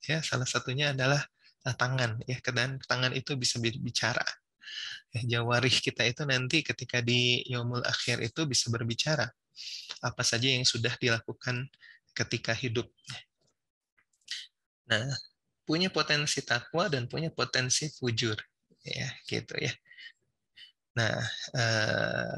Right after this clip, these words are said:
kenapa Allah menciptakan fujur, ya? Kenapa nggak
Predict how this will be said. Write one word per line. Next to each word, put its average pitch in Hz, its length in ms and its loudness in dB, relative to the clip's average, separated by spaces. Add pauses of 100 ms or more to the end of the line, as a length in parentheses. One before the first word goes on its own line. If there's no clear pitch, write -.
(100)
kenapa 185 400 2
Allah 143 320 0
menciptakan 135 640 -2
fujur, 175 420 0 (220)
ya? 156 100 -2 (640)
Kenapa 135 380 0
nggak 185 200 2